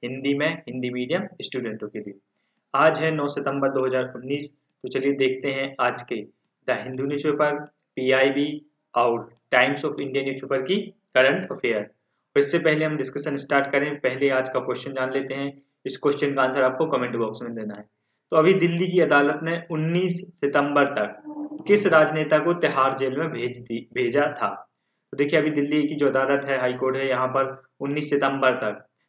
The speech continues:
तो एक राजनेता है जिनको तिहाड़ जेल में भेजा गया है। तो ऑप्शन है हमारे यहाँ पर शशि थरूर, पी चिदम्बरम, रतुल पुरी, कमलनाथ। तो चार ऑप्शन है, आपको comment में इसका answer देना है।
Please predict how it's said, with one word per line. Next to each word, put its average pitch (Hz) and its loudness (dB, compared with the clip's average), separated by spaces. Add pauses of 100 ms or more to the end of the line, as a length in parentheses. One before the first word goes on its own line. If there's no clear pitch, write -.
(140)
तो 147 2
एक 151 2
राजनेता 143 2
है 151 0
जिनको 139 -4
तिहाड़ 127 0
जेल 131 0
में 147 -2
भेजा 120 0
गया 104 -2
है। - -12 (460)
तो 110 -8
ऑप्शन 147 2
है 160 2
हमारे 147 2
यहाँ 143 0
पर 160 2
शशि 139 -2
थरूर, 139 -2 (260)
पी 131 -4
चिदम्बरम, 139 0 (480)
रतुल 135 2
पुरी, 151 0 (160)
कमलनाथ। 110 -4 (300)
तो 160 -6
चार 156 8
ऑप्शन 147 2
है, 175 0
आपको 143 2
comment 135 -2
में 131 -4
इसका 131 0
answer 127 2
देना 127 -4
है। 147 -6